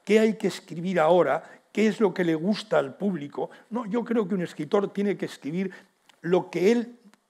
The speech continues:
necesita decir.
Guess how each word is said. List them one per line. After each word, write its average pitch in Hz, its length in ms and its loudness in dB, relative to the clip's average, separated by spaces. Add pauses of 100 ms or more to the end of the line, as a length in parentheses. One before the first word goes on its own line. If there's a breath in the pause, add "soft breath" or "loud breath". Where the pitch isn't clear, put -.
(880)
necesita 175 1040 -2 (100)
decir. 127 460 -6